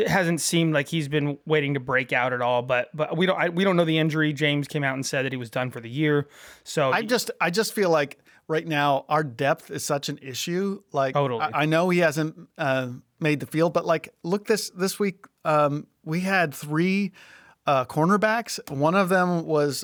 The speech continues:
Speaker 2: a, a kid you would normally not expect to see very often on the field,
Speaker 1: Daquan
Speaker 2: and he
Speaker 1: Hardy, yeah.
Speaker 2: Yeah, Daquan Hardy. He played a, a really crucial role in this game.
Speaker 1: Oh, yeah,
Speaker 2: Uh,
Speaker 1: big time.
Speaker 2: you know, so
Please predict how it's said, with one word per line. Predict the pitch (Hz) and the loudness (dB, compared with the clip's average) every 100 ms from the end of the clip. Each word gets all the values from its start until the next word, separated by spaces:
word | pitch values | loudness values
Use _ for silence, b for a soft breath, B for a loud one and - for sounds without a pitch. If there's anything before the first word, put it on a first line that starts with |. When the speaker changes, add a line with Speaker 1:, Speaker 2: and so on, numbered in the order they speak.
| - | -12
Speaker 2:
a, | - - 170 | -14 -8 -8
a | |
kid | - 170 | -2 -2
you | 143 147 | 0 2
would | 156 147 | 2 2
normally | 147 156 160 143 | 2 4 4 2
not | 143 151 | 2 2
expect | 127 - 147 - | 0 -2 -2 -4
to | 120 | -6
see | 151 151 | -2 0
very | 143 139 135 | 2 2 2
often | 131 135 139 | 0 0 -2
on | 131 | -2
the | |
field, | 127 135 139 175 | -4 -2 0 0
Speaker 1:
Daquan | 143 | 0
Speaker 2:
and | 127 | 0
he | |
Speaker 1:
Hardy, | 131 127 - - | -2 -2 -8 -12
yeah. | 135 120 - | -10 -8 -4
Speaker 2:
Yeah, | 160 156 | 0 0
Daquan | 135 160 147 | 0 2 2
Hardy. | 139 147 160 | 2 0 0
He | 165 | -4
played | 196 202 165 - B B | -2 -2 -4 -10 B B
a, | 160 160 156 | -2 2 0
a | |
really | 143 170 156 | 2 2 2
crucial | - 165 190 170 139 | 2 2 2 2 0
role | 117 135 277 175 | 2 0 0 -4
in | - | -4
this | 113 - | -8 -10
game. | 120 127 - 113 - | -12 -14 -16 -10 -4
Speaker 1:
Oh, | 165 | -2
yeah, | 123 | -2
Speaker 2:
Uh, | 120 123 | -4 -2
Speaker 1:
big | 180 170 | -4 -2
time. | 160 | 0
Speaker 2:
you | |
know, | 151 139 | 2 0
so | 135 - 170 165 | 0 2 2 2